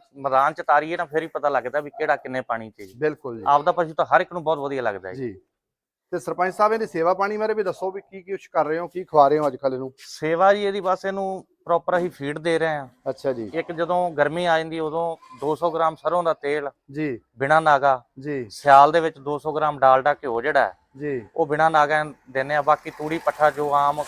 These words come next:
Speaker 1: ਕੋਈ ਐਕਸਟਰਾ ਨਹੀਂ, ਕੋਈ ਆਖ ਦਿੰਦੇ ਜੀ ਅਸੀਂ ਇਹਨੂੰ ਸੇਬ ਖਵਾਉਣੇ ਆ ਜੀ, ਕੋਈ ਕਹਿੰਦਾ ਜੀ ਅਸੀਂ,
Speaker 2: ਆ, ਉਹ ਤਾਂ
Speaker 1: ਮਤਲਬ, ਉਹ, ਉਹ ਇਹੋ ਜਿਹਾ ਕੋਈ ਗੱਲਬਾਤ
Speaker 2: ਨਹੀਂ, ਨਹੀਂ, ਬਿ-,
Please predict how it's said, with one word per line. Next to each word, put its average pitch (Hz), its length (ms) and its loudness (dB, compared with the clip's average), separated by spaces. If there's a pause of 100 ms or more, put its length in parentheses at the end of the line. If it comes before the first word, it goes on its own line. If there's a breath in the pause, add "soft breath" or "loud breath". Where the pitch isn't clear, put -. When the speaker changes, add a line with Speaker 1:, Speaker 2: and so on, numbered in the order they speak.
Speaker 1:
ਕੋਈ 165 180 -2
ਐਕਸਟਰਾ 165 400 2
ਨਹੀਂ, 170 160 -8
ਕੋਈ 160 180 -4
ਆਖ 151 160 6
ਦਿੰਦੇ 156 200 -6
ਜੀ 156 100 0
ਅਸੀਂ 147 140 -4 (340)
ਇਹਨੂੰ 151 220 -10
ਸੇਬ 139 300 -4
ਖਵਾਉਣੇ 151 380 -6
ਆ 147 80 -4
ਜੀ, 143 140 -12
ਕੋਈ 143 260 -10
ਕਹਿੰਦਾ 143 240 -6
ਜੀ 139 140 -6
ਅਸੀਂ, 135 280 -14 (140)
Speaker 2:
ਆ, 180 180 8
ਉਹ 196 160 4
ਤਾਂ 196 140 4
Speaker 1:
ਮਤਲਬ, 170 160 4
ਉਹ, 165 180 2
ਉਹ 180 100 4
ਇਹੋ 165 180 0
ਜਿਹਾ 170 100 -2
ਕੋਈ 139 180 -8
ਗੱਲਬਾਤ 107 340 -2
Speaker 2:
ਨਹੀਂ, 185 220 0
ਨਹੀਂ, 180 180 -4
ਬਿ-, 160 220 -6